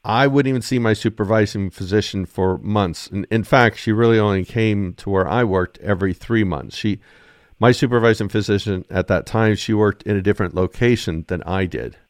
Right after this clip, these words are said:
Sure, there's teamwork in the aspect of, um, if I have to send a patient out for a consult or I need lab work done or physical therapy.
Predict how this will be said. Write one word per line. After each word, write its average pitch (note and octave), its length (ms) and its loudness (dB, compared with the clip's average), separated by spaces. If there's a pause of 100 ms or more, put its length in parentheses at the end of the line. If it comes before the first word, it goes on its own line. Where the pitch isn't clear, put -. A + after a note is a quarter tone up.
(120)
Sure, E3 220 6
there's C#3+ 220 4
teamwork D3 480 4
in A#2 180 0
the G#2+ 320 0
aspect A2 460 0
of, G2 100 4
um, F#2+ 400 0 (140)
if G2 120 -2
I G2+ 300 4
have F2 220 -2
to - 100 -12
send F#2 220 -4
a E2+ 40 -2
patient F#2+ 400 -2
out D#2+ 120 -4
for D#2+ 120 -4
a D2 60 -6
consult A2+ 680 0
or - 60 -2
I E2+ 80 -2
need F#2 220 -4
lab G2+ 260 4
work G2+ 240 2
done G2 400 0
or D2+ 280 -6
physical F#2 360 -6
therapy. G2+ 500 0